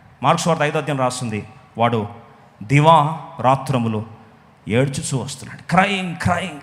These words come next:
క్రయింగ్, క్రయింగ్. ఏడుస్తున్నావంటే అర్థం ఏంటంటే, "ప్రభా, నువ్వు నాకు కావాలి ప్రభా, నువ్వు లేనిది నేను బ్రతకలేను ప్రభా,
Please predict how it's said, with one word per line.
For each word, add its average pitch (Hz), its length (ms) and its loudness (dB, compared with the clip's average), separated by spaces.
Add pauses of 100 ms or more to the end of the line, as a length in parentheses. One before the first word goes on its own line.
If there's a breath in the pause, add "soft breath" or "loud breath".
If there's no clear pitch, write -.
క్రయింగ్, 147 360 -6
క్రయింగ్. - 460 -10 (3000)
ఏడుస్తున్నావంటే 170 640 2
అర్థం 151 200 -2
ఏంటంటే, 151 220 -6
"ప్రభా, 156 260 0
నువ్వు 170 160 0
నాకు 170 120 -2
కావాలి 170 360 2
ప్రభా, 117 300 -4 (360)
నువ్వు 170 120 4
లేనిది 226 280 6
నేను 233 140 2
బ్రతకలేను 226 440 6
ప్రభా, 233 560 8